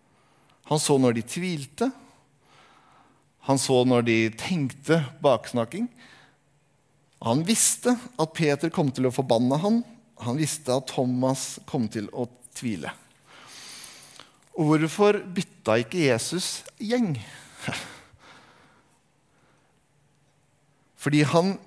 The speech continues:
elsket gjengen som kranglet, og hvem som var størst. Han elsket gjengen som sovnet når han trengte de som mest. Han elsket gjengen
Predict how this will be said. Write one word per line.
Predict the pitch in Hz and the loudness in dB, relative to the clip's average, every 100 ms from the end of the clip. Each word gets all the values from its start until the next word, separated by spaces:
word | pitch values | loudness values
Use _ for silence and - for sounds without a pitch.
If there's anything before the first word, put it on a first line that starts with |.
| _ - | _ -6
elsket | 190 143 - 220 160 | -4 -4 -6 -4 0
gjengen | 127 120 123 101 - | 2 2 0 -2 -8
som | - 143 139 | -4 -2 -2
kranglet, | - 156 131 127 226 - - - | 0 2 2 0 -2 -6 -20 -8
og | 123 | -4
hvem | 120 120 | -2 -2
som | - 123 | -2 -2
var | 117 | -2
størst. | - 214 - - - - - - | -4 -4 -4 -6 -10 -12 -14 -14
Han | - 117 147 | -4 -2 0
elsket | 175 160 117 - 160 151 | 0 -2 -2 -4 -2 0
gjengen | 135 127 156 156 | 2 2 2 -2
som | 160 | -4
sovnet | - - 156 120 117 185 - - | -4 -2 -2 0 -2 -2 -6 -6
når | 131 131 | -4 -2
han | 127 147 151 | -2 -2 -2
trengte | 165 120 110 120 | -2 -2 -2 -4
de | 120 | -4
som | 135 123 | -2 0
mest. | 160 220 - - - - _ - - - - - _ _ _ _ - | 0 -2 -4 -6 -12 -12 _ -20 -20 -20 -20 -20 _ _ _ _ -4
Han | 127 131 | -2 0
elsket | 170 123 - 165 160 | 0 -2 -4 -2 0
gjengen | 131 127 160 151 | 2 2 0 -2